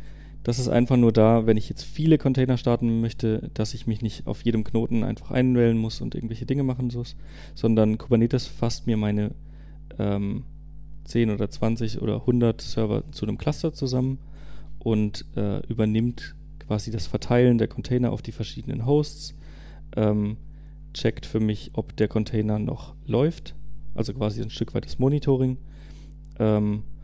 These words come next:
und ist auch für das Verteilen von dem Traffic, also quasi ich möchte eine Anfrage gegen mein Frontend machen, dann möchte ich auch mit meinem Frontend rauskommen. Das heißt, ähm, da habe ich auch Load Balancer, die mir dann, ähm,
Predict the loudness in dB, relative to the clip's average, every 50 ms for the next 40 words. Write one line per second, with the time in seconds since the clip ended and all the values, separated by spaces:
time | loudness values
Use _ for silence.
0 | -14 -14 -14 -6 -2 0 2 2 0 0 -2 -4 -4 -2 -4 -4 -4 -6 -4 -2
1 | 0 2 2 4 4 2 2 2 0 0 -2 -4 -6 -4 -2 -2 -2 -2 -2 0
2 | 2 4 4 4 2 0 -2 -4 -4 -4 -2 -2 -2 -2 -2 -2 -2 -4 -4 -4
3 | -2 0 0 0 0 -2 -2 -2 -4 -4 -4 -6 -8 -6 -4 -4 -4 -2 -4 -4
4 | -4 -4 -2 -2 -2 -2 -2 -2 0 0 0 -2 0 0 2 2 2 0 -2 -2
5 | -2 -4 -2 -2 -4 -4 -6 -4 -2 0 0 2 2 2 2 0 0 0 0 0
6 | 0 0 0 -2 -2 -2 -2 -2 -2 -2 -2 -4 -4 -4 -2 -4 -4 -4 -6 -6
7 | -6 -6 -4 0 0 0 0 0 -2 -2 -2 -2 -4 -6 -10 -12 -12 -14 -14 -14
8 | -14 -16 -12 -10 -6 0 2 4 4 4 2 0 -4 -6 -6 -6 -6 -8 -8 -8
9 | -10 -8 -2 0 0 2 2 0 -2 0 2 2 2 2 2 -2 -4 0 4 4
10 | 4 4 6 4 4 4 4 4 2 2 2 0 0 2 4 4 2 2 0 0
11 | -2 -2 -4 -6 -8 -8 -12 -14 -14 -16 -16 -16 -16 -16 -14 -10 -6 -4 -2 -2
12 | -2 -2 -4 -4 -6 -8